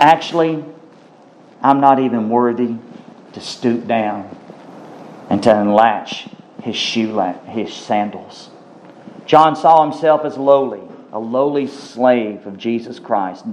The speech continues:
And, and Jesus is such a worthy, worthy master, folks. And that's the way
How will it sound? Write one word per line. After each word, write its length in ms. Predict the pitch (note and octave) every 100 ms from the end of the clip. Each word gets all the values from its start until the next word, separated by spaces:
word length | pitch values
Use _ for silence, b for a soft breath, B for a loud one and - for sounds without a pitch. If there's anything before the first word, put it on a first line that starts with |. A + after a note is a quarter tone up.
| - B B B B B - - -
And, 220 | B2 A#2+
and 200 | B2 A#2
Jesus 480 | A2 C3 C3 B2+ A2+
is 140 | G#2+ -
such 260 | B2+ -
a 60 | A#2+
worthy, 560 | G#2 B2 C3+ C3+ C#3
worthy 480 | A#2+ G#2+ A#2+ A#2 A#2
master, 500 | G#2 G2+ F#2+ - -
folks. 260 | - A2 A2
And 80 | D3
that's 240 | F#3 -
the 120 | -
way 340 | G3 G3 G3